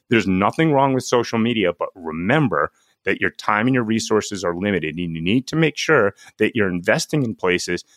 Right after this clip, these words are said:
that are actually really making a difference, 'cause you're probably in social media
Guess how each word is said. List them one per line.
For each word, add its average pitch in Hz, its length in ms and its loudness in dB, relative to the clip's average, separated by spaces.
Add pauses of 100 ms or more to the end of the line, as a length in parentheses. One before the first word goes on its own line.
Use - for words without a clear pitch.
(140)
that 92 100 2
are - 220 -2
actually 107 480 -2
really 101 320 0
making 90 360 -4
a 80 40 -10
difference, 78 440 -10
'cause 87 200 -8
you're 90 100 -6 (100)
probably 151 400 2
in 143 100 2
social 127 360 -2
media 123 340 0